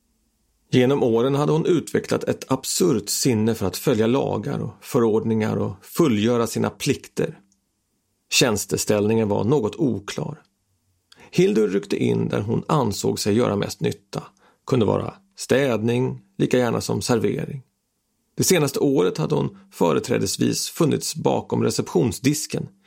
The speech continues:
i avsaknad av egen familj, oftast på nätter och vid helger.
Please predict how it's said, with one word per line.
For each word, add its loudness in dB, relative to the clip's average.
i 0
avsaknad 0
av -2
egen 2
familj, -2
oftast 0
på 2
nätter 0
och 0
vid 2
helger. -2